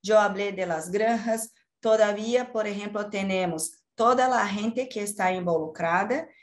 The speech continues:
y también tenemos, por ejemplo, la parte de los transportes. Entonces, es muy complejo nuestra cadena de producción. Tenemos las razones inmunológicas,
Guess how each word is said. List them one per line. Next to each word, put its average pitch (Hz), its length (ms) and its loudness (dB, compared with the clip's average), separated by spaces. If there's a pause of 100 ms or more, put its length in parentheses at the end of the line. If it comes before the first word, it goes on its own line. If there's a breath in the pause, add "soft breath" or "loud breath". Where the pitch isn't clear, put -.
(140 loud breath)
y 247 280 0
también 240 420 0
tenemos, 220 480 -4
por 202 180 -4
ejemplo, 208 380 0
la 190 220 0
parte 202 320 -2
de 196 100 -2
los 185 240 -4
transportes. 175 800 0
Entonces, 214 680 2 (300 loud breath)
es 196 540 2 (120)
muy 233 420 4
complejo 208 840 -2 (140)
nuestra 208 420 -2
cadena 190 340 -2
de 175 120 -2
producción. 156 720 -8 (240 soft breath)
Tenemos 240 500 4
las 208 260 4
razones 202 460 -2
inmunológicas, 190 1040 -2